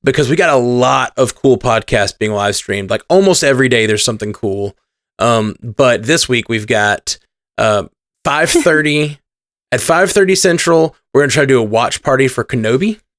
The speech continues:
And then at six thirty, they're gonna be doing Kenobi,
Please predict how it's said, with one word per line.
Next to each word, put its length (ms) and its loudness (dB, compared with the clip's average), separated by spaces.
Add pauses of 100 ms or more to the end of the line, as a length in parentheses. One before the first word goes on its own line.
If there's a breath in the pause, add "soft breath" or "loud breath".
(520)
And 160 0
then 80 4
at 120 -2
six 320 0
thirty, 520 0
they're 100 0
gonna 100 0
be 80 0
doing 380 -4 (200)
Kenobi, 540 0